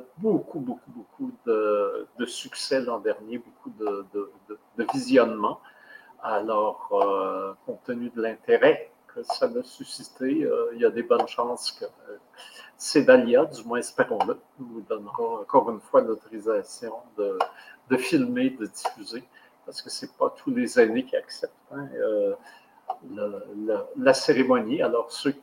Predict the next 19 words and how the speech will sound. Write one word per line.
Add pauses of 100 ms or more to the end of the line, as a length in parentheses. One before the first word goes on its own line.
qui
voudront
se
lever
un
peu
plus
tard, (580)
euh, (160)
pourront,
euh,
soit
l'attraper
en
direct, (140)
euh, (220)
en
prenant
leur